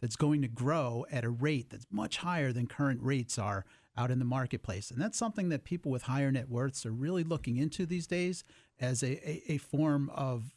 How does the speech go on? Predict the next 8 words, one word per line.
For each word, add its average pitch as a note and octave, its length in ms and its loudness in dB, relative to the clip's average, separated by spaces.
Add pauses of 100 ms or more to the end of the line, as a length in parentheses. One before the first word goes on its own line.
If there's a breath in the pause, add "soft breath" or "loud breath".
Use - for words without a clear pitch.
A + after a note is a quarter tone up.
uh, - 220 -6
of C3 160 -6 (300)
hedging C#3 520 0
against B2 540 -2
different B2 380 -2
types A#2+ 340 -2
of, G#2+ 220 -2
uh, G#2 140 -2